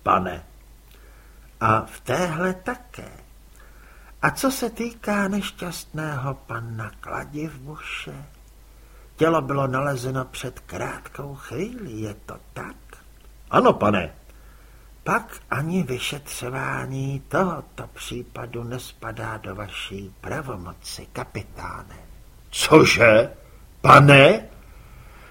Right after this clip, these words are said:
„To vyřídí denní hlídka.“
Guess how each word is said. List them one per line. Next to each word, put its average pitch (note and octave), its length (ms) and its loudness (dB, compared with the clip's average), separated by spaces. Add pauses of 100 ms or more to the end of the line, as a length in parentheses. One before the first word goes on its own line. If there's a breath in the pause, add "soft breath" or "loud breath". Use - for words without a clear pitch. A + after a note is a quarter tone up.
(200 soft breath)
„To B2 180 2
vyřídí A3 1080 0
denní F#3+ 840 0
hlídka.“ - 920 -8